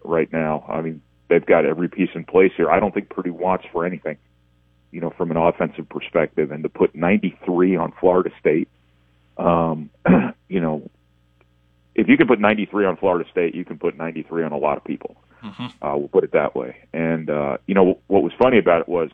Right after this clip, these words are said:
Speaker 1: I didn't think this was Purdue's best offensive game by any stretch of the imagination. I thought their passing and their catching was a little bit shakier than it has been in a lot of games this season. I thought they faced more resistance in their initial offense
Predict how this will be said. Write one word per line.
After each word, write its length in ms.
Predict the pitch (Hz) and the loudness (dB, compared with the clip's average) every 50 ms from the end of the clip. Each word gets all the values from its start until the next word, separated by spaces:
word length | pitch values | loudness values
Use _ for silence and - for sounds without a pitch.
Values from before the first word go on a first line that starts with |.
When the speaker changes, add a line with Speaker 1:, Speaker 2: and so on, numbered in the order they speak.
| _ | _
Speaker 1:
I 120 | - 90 98 | -6 -4 -2
didn't 260 | 104 107 95 90 - _ | -2 -4 -6 -8 -8 _
think 220 | - 90 90 - | -6 -6 -6 -6
this 140 | - 87 - - - | -8 -10 -10 -8 -8
was 100 | 87 - - - | -10 -10 -8 -8
Purdue's 300 | - 87 80 85 80 - _ | -8 -6 -6 -6 -6 -4 _
best 220 | - 90 80 - - | 0 0 0 0 0
offensive 500 | 78 82 82 - 80 69 - _ _ _ - | 0 0 0 0 -4 -8 -8 _ _ _ -4
game 340 | 85 87 92 85 76 - _ _ _ | -2 -2 -2 -2 -4 -8 _ _ _
by 200 | 78 78 80 87 | -4 -2 0 -2
any 120 | 87 82 | -2 -4
stretch 260 | - - 90 82 - | -4 -2 -2 -2 -2
of 40 | - | -4
the 60 | 85 | -6
imagination. 680 | 78 76 78 78 - - 78 78 82 95 - - 69 | -6 -4 -4 -4 -4 -4 -2 0 0 0 0 -2 -6
I 80 | 65 69 | -10 -6
thought 240 | 69 - 80 76 - | -4 -2 -2 -2 -2
their 100 | 71 64 | -6 -8
passing 540 | - - - 85 80 82 - - 87 80 - _ _ _ _ _ _ _ _ _ _ _ - | -4 0 2 2 4 2 0 -2 -4 -6 -6 _ _ _ _ _ _ _ _ _ _ _ -4
and 140 | 92 90 | -2 -2
their 100 | 85 80 | 0 -2
catching 600 | - - - 98 90 - - 101 87 82 80 82 82 | -2 2 2 2 2 2 0 -4 -6 -6 -8 -10 -6
was 200 | 82 82 78 71 | -2 -2 -2 0
a 60 | 80 | 0
little 340 | 78 76 71 85 85 85 80 | -2 0 0 0 0 0 0
bit 260 | - - 82 80 78 - _ _ _ _ - _ _ _ _ _ _ _ - - - | 0 0 -2 -2 -2 -4 _ _ _ _ -20 _ _ _ _ _ _ _ -8 0 2
shakier 400 | 101 90 85 - 92 90 82 80 | 2 2 2 0 -2 -2 -2 -2
than 140 | 82 82 78 | -4 -4 -6
it 60 | 78 | -4
has 220 | 82 87 82 80 - | -2 -2 -2 -2 -2
been 200 | - 87 80 80 | -4 -4 -4 -4
in 80 | 80 | -6
a 60 | 80 78 | -6 -4
lot 180 | 80 82 80 | -2 -2 -2
of 80 | 82 80 | -2 -4
games 280 | 82 80 78 80 78 - | -4 -6 -6 -6 -6 -8
this 100 | 85 - - - | -10 -10 -8 -8
season. 280 | 82 82 - 82 80 | -8 -6 -6 -6 -4
I 140 | - 78 73 | -4 -4 -4
thought 360 | - - 87 85 85 82 - - _ _ _ _ _ _ _ _ _ | 0 2 2 4 4 2 0 -4 _ _ _ _ _ _ _ _ _
they 140 | - 90 85 | 2 2 2
faced 340 | - - 92 90 82 - - | 4 4 4 4 4 0 -4
more 260 | 95 87 87 85 82 | -4 -2 -2 -2 -2
resistance 560 | 82 76 69 82 92 - - - 90 85 - _ - | -4 -2 0 0 0 0 -2 -4 -8 -8 -8 _ -12
in 140 | 92 80 | -10 -8
their 180 | 80 82 85 - | -4 -4 -2 -2
initial 500 | - 82 80 80 85 - - 90 82 78 - | -4 -6 -4 -4 -4 -2 -2 -2 -2 0 0
offense 480 | 78 85 82 - - 92 85 82 - | 0 0 0 0 -2 -2 -2 -2 -4